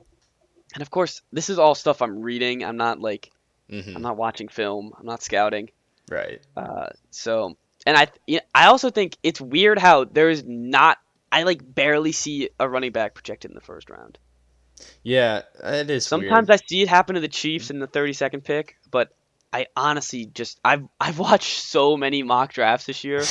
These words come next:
Speaker 2: <laughs>
Speaker 1: and I've seen maybe five of 'em that have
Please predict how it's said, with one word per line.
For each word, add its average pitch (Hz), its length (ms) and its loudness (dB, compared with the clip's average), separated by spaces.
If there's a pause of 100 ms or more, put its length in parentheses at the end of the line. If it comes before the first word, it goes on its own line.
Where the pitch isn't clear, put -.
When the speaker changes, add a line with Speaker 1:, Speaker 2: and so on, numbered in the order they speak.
(260)
Speaker 2:
<laughs> - 360 -20
Speaker 1:
and 131 100 -2
I've 135 120 0
seen 151 240 -4
maybe 131 460 -4
five 113 380 0
of 87 100 -16
'em 71 160 -10
that 73 140 -10
have 110 340 -10